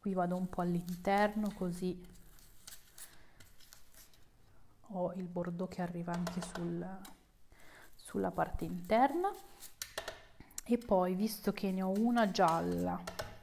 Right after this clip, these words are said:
una aranciata, potremmo farne una solo sul verde e marrone. Quindi questa, questa sono quelle che abbiamo fatto.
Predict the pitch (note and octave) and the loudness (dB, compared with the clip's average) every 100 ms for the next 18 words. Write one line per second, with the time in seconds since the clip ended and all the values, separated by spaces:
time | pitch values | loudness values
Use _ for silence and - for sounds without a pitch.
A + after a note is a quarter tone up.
0 | - - - A3 G3 F3 E3+ F3 - - | -18 -14 -4 0 2 2 0 -2 -12 -20
1 | - - - - - F3+ F3 F#3 F#3 - | -20 -20 -18 -16 -4 0 0 0 -4 -4
2 | - - - A#3+ F4 - - - - - | -4 -4 2 4 4 2 -14 -18 -20 -20
3 | - - - - - - - - - - | -20 -20 -20 -20 -20 -20 -20 -20 -20 -20
4 | - - - - - - - - - - | -20 -20 -20 -20 -20 -20 -18 -18 -20 -20
5 | - - - - - - - - - - | -20 -20 -20 -20 -20 -20 -20 -20 -20 -20
6 | - - - - C#4+ - - F#3+ A3+ - | -20 -20 -18 -8 -4 -2 -2 0 0 4
7 | F3+ F#3+ G#3+ G3 F#3 F#3 F#3+ - F#3+ G3 | 2 4 0 0 0 -2 -4 -4 -4 -4
8 | - G3 F3+ F#3+ F#3 F#3 F#3+ F#3 F#3 F#3+ | -4 -2 0 0 0 0 -2 -2 -4 -4
9 | G3 F3+ F3+ F#3 F3+ - - - - - | -2 -2 -2 -6 -8 -16 -20 -20 -20 -20
10 | _ _ - - F#3+ F3+ F3+ F3+ G3+ G3 | _ _ -20 -12 -10 -8 -6 6 6 6
11 | - - D3+ - - - - - - - | -2 -4 -4 -4 -18 -20 -20 -20 -20 -20
12 | - G3 F#3 F#3+ - F3 F#3 F3+ F3+ F3+ | 0 4 4 2 0 -2 -4 -6 -4 -4
13 | F3 E3+ E3+ F3+ F3+ - - C4+ F#4 | -4 -6 -8 -6 -6 -6 -2 -2 0